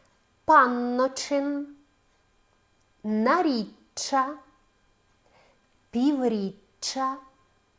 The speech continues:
залізяча, сестричин, лисичин, ніччу,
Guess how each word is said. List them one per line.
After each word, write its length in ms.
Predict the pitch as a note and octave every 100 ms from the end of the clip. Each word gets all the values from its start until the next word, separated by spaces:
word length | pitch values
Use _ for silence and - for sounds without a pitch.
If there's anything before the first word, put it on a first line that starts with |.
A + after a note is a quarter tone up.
| _ _ _ _ _ _ _ - _ -
залізяча, 1600 | F3+ E3+ A3+ C#4+ D#4+ B3 G3 G3 E3+ - - _ - - B3 B3+ - - _ _ _ _ _ _ _ _ _ _ _ _ _ _ _ _ _ _
сестричин, 1600 | - - C#4+ F4+ - - B3+ A#3 F#3+ - - - - C#4 D4 D4+ D4+ - _ _ _ _ _ _ _ _ _ _ _ _ _ _ _ _ _ _ _ _ -
лисичин, 1700 | G#3+ A#3+ E4+ F4+ - B3 G#3 G3 - _ - - C#4 C#4+ D4 D4 - _ _ _ _ _ _ _ _ _ _ _
ніччу, 1120 | B3+ C#4 C#4+ B3 - - _ - - E4 E4+